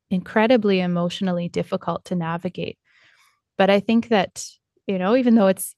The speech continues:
easier to avoid conversations that are difficult or topics that cause us pain,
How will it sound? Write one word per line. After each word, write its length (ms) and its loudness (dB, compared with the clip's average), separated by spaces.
easier 440 0
to 300 -2
avoid 500 -2
conversations 800 -4
that 120 -6
are 120 -8
difficult 640 -8
or 40 -12
topics 460 -6
that 120 -8
cause 280 -6
us 100 -8
pain, 440 -4